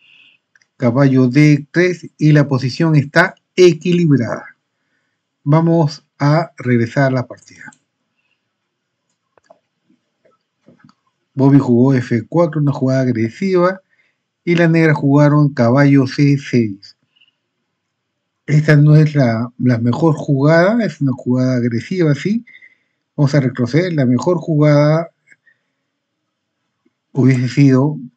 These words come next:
caballo D siete. Hubiera seguido alfil E tres, torre C ocho, dama E dos, y luego la dama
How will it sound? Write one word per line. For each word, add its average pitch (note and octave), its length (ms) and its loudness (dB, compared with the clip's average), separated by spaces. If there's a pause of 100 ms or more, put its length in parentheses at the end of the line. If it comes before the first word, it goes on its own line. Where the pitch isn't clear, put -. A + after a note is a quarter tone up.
caballo D3 840 0
D D3+ 500 0
siete. - 840 -4 (680)
Hubiera C#3 200 2
seguido C#3 640 2
alfil B2+ 420 0
E A#2 120 0 (100)
tres, F#3+ 320 -6 (920)
torre C#3 400 2
C D3+ 400 0
ocho, E3 680 -4 (460)
dama C3+ 500 2
E C3 80 0
dos, F#3+ 380 -4 (680)
y C3+ 80 0
luego C#3+ 360 4
la A#2+ 160 0
dama B2+ 400 0